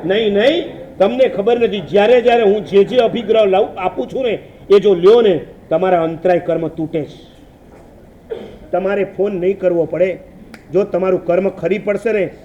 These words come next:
એ પાર્ટી સામેથી આવીને કહેશે, "શેઠ, આટલા બાકી હતા તમારા આપવાના, લઈ." કરો, આ પ્રભુનો પ્રભાવ. એક અભિગ્રહ લ્યો એટલે પ્રભુનો પ્રભાવ તમારા ઉપર વહેવા તૈયાર.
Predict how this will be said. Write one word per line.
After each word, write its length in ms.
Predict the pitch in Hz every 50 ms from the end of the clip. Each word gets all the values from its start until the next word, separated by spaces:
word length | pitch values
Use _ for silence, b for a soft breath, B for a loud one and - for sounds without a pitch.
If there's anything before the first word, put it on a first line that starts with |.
| B B -
એ 60 | 151
પાર્ટી 380 | 160 160 165 160 160 160 - 180
સામેથી 500 | 151 - 156 151 165 180 180 180 - 185
આવીને 280 | 165 151 151 156 151 143
કહેશે, 420 | - 156 151 147 - 175 160 139 - - - - - - -
"શેઠ, 180 | 170 170 165 143
આટલા 260 | 139 135 - 160 156
બાકી 340 | 147 135 131 - - 160 156
હતા 160 | 135 131 156
તમારા 340 | 143 - 139 143 147 143 135
આપવાના, 380 | 123 - - 147 143 139 123 117 - - - - - - - -
લઈ." 140 | 127 127 120 117 - - - - _ - - - - - - - - - - - - - - - - - _ - - - - - - - - -
કરો, 240 | 202 214 247 320 392
આ 220 | 349 285 294 330
પ્રભુનો 480 | 320 294 302 302 247 302 349 370 370 349
પ્રભાવ. 520 | - 277 294 285 302 339 359 349 302 - - - - - - - - - _ - - -
એક 200 | 247 330 320 294
અભિગ્રહ 520 | 262 247 - 349 381 381 370 359 359 330
લ્યો 360 | 285 294 311 339 349 330 233
એટલે 160 | 226 - 302 320
પ્રભુનો 500 | - - 220 226 202 233 302 311 320 285
પ્રભાવ 480 | - 247 240 233 240 269 294 294 285 294
તમારા 340 | 214 220 240 269 277 277 262
ઉપર 300 | 233 214 - 269 254 233
વહેવા 300 | 202 202 214 233 233 220
તૈયાર. 460 | 226 202 202 220 220 220 208 185